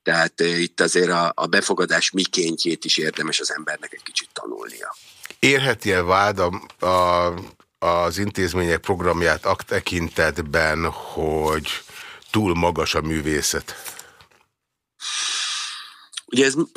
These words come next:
Speaker 1: m-, mindig egy, ö, gondolkodtató feladat. Ö, szerintem, amit az elején mondtál,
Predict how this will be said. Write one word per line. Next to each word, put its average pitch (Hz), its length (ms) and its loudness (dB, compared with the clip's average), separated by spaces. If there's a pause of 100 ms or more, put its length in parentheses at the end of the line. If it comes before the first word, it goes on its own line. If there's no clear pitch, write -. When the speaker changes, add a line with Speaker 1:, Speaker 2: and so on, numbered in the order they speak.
(140)
Speaker 1:
m-, 135 320 0
mindig 185 300 4
egy, 135 280 2
ö, 120 340 6 (920)
gondolkodtató 110 880 4
feladat. 104 580 2 (220)
Ö, 98 520 4 (120)
szerintem, 110 800 4 (760)
amit 113 240 4
az 110 100 6
elején 147 300 4
mondtál, 98 600 2